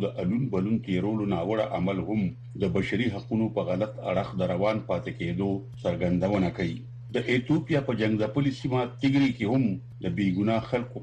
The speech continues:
قتلان او په دوی کېدونکي جنسي تشدد او په شام کې په زور د خلکو د غایبولو واقعات او د شامي حکومت لخوا په سکولونو، بازارونو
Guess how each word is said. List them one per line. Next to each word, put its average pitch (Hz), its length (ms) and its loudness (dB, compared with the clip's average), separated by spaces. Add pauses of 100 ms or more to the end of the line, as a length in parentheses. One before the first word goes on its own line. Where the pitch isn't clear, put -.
قتلان 107 400 2 (340)
او 107 140 4
په 110 140 2
دوی 131 240 6
کېدونکي 123 500 2 (120)
جنسي 95 360 0
تشدد 101 500 0 (380)
او 107 60 4 (100)
په 104 160 2
شام 127 300 4
کې 117 200 -4
په 104 140 0
زور 127 240 2
د 98 160 0
خلکو 117 340 -2
د 92 140 0
غایبولو 95 540 2
واقعات 110 480 2 (240)
او 104 100 0
د 110 160 2
شامي 131 320 4
حکومت 120 540 2
لخوا 104 300 2 (300)
په 107 140 -4
سکولونو، 127 380 2 (160)
بازارونو 101 540 2